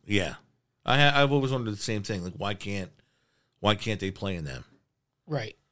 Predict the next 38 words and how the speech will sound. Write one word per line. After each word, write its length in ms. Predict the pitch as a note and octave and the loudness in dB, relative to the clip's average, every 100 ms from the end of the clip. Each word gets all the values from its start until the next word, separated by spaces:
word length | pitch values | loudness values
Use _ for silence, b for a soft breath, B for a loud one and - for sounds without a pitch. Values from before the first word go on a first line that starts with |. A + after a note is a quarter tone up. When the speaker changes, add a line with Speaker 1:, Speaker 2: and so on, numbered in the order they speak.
| _ _ _ - | _ _ _ -6
Speaker 1:
I, 80 | - _ _ _ | -6 _ _ _
I 120 | B2 | 2
bet 220 | C#3 E3+ | 4 4
you 80 | D3+ | 4
Hoka 240 | C#3 C3 A#2 | 4 2 0
comes 240 | B2+ G#2+ | 0 2
out 100 | A#2 B2+ | 2 2
with 40 | F#2+ | 4
a 40 | |
Speaker 2:
I 100 | F#3 | 8
Speaker 1:
basketball 120 | F#3+ D4 | 10 10
Speaker 2:
bet 100 | D4 | 10
you 60 | |
Speaker 1:
shoe. 40 | G3+ C#3 | 8 6
Speaker 2:
they, 20 | - | 4
I 80 | F#3 | 4
bet 240 | F3+ D4+ C4 | 8 8 6
you 60 | |
they 120 | F3+ | 4
could 480 | C#3+ - - G3 G#3 | 0 -6 4 6 6
play 240 | - A#3 A#3 | 0 0 0
in 100 | A#3 | -2
them, 200 | A#3+ A3 | -2 -2
but, 200 | D3 - _ _ _ | -4 -8 _ _ _
you 160 | - D#3 | -2 0
know, 160 | C#3+ C#3 | 2 0
it's 120 | - | 2
a 60 | |
style 480 | C3 - C3 C#3+ D3 | 2 2 2 2 2
thing 220 | D3 D#3 | 0 0
more 180 | D3 C#3+ | 0 0
than 140 | C#3 C3 | -2 -4
anything. 320 | C3+ C#3 D3 | -4 -2 -2
Speaker 1:
If 120 | - | 2
I'm 140 | C#3+ | 4
a 60 | C#3+ | 4
big 260 | G#2+ A#2 B2 | 4 2 4
man, 440 | C3+ C#3+ D3+ | 2 4 2